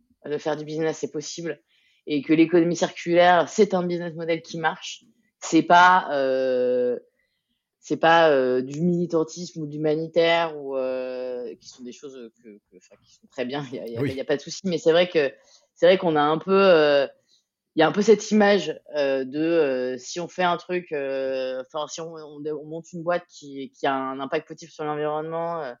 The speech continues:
Speaker 1: il y a un côté, on est forcément un peu des babos, euh, pas du tout. En
Speaker 2: <laughs>
Speaker 1: fait, on, le, le, le, il faut utiliser le capitalisme, euh, pour, pour protéger la planète. Et que, en fait, c'est pas du tout des, euh,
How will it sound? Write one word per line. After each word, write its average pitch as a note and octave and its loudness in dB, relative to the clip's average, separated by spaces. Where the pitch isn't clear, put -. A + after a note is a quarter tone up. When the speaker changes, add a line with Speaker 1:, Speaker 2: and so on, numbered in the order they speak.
Speaker 1:
il - -10
y - -6
a C#3 -4
un C#3 -6
côté, D#3 -10
on D#3+ -4
est C#3+ -4
forcément D#3+ -4
un D3+ -2
peu E3 -8
des D#3+ -2
babos, D#3 0
euh, C3 -4
pas C#3+ 2
du C#3 -8
tout. F#3 -4
En D3 -2
Speaker 2:
<laughs> - -
Speaker 1:
fait, D3 -4
on, C3+ -14
le, C#3+ 2
le, B2+ 0
le, B2+ -2
il D#3+ -10
faut A#3+ 0
utiliser G#3 2
le G#3+ 2
capitalisme, E3+ -8
euh, B2 -10
pour, C#3 -10
pour C#3 -4
protéger E3+ 0
la E3 4
planète. D3+ -2
Et B2+ -8
que, B2+ -8
en C3 0
fait, D3 -2
c'est - -4
pas D#3+ -8
du D#3 -14
tout F3 -10
des, C#3 2
euh, B2+ -4